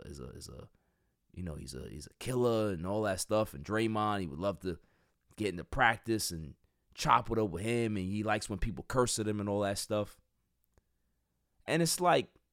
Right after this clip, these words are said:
they take that,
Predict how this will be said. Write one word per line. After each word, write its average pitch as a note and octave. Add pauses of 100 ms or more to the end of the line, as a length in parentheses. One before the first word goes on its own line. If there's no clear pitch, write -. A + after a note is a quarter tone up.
(1300)
they C3+
take C3
that, F#3+